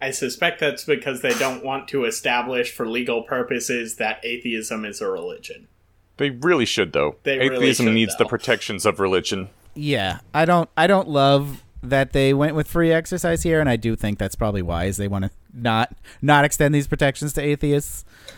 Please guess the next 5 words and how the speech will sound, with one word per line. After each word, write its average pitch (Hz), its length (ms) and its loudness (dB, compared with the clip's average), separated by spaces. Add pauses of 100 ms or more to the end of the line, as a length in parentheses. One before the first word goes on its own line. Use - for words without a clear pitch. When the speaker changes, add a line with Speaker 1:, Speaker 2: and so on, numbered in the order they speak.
(300)
Speaker 2:
Fuckers. - 480 -2 (400)
Speaker 3:
Or, 107 480 0
you 117 140 0
know, 92 360 -2
non-religious 123 1300 2